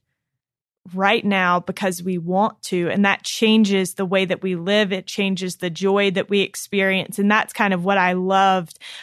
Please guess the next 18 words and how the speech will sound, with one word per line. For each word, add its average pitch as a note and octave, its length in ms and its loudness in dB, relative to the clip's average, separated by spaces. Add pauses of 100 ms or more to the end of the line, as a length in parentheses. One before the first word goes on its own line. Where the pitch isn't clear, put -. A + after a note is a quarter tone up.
about F#3 300 0
this - 180 -8
book, - 480 0
because G3 340 -2
sometimes A#3+ 500 2
I F#3+ 120 0
feel G3+ 280 -2
like F#3+ 400 0 (720)
as G#3 380 2
members G#3+ 480 4
of F#3 120 -4
the F#3+ 100 -4
church, - 640 -2
we G3+ 160 -4
get G#3 240 0
caught G3+ 300 0
up G3 280 0
in F#3 480 -2